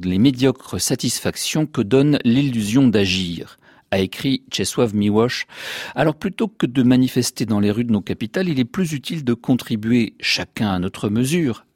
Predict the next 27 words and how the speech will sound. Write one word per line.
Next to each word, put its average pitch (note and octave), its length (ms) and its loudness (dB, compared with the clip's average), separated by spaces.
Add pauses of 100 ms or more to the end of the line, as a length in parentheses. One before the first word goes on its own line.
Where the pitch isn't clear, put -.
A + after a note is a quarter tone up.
(120)
à A2 120 0
l'élucidation D#3 1120 0
d'un A#2+ 200 2
phénomène C#3+ 640 2 (220)
qui - 160 0
engage D3 320 4
notre C3 220 0
avenir. G2 280 -2
Alors, C3 240 2 (220)
je - 100 0
vous D#3+ 100 8
propose E3+ 340 2
en C#3 100 4
effet, B2+ 220 0
Florian, A2+ 340 -2
cette - 220 -6
semaine, E3+ 340 -2 (340)
une C3 200 6
lecture E3 580 2
de G2 80 0
la G2+ 100 2
victoire B2+ 460 0
du F#2+ 140 -6
candidat G2+ 400 0
républicain G#2+ 500 -2
en D3 100 2
termes D#3+ 300 4